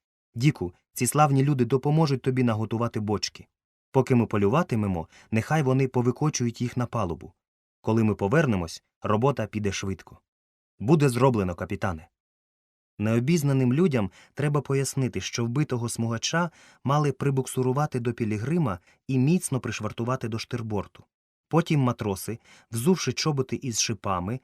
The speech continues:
на підошвах, мали вибратися на спину кита і розрізати шар жиру, що викриває його на паралельні смуги від голови до хвоста. Тоді порізати смуги на шматки по півтора фута завдовжки,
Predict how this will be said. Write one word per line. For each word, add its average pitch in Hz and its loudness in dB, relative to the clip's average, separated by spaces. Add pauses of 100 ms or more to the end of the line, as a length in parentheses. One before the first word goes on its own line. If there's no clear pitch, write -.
(100)
на 117 2
підошвах, 104 -2 (240)
мали 170 4
вибратися 131 -2
на 107 -2
спину 110 -2
кита 156 -2 (200)
і 127 -4
розрізати 127 0
шар 135 -2
жиру, 117 -2 (180)
що - 0
викриває 120 0
його 113 -2
на 107 -2
паралельні 113 0
смуги 147 0
від 101 -2
голови 101 -2
до 117 -6
хвоста. 101 -8 (640)
Тоді 127 2 (240)
порізати 143 2
смуги 139 0
на 120 2
шматки 165 -2 (320)
по 135 -2
півтора 139 0
фута 143 -4
завдовжки, 123 -2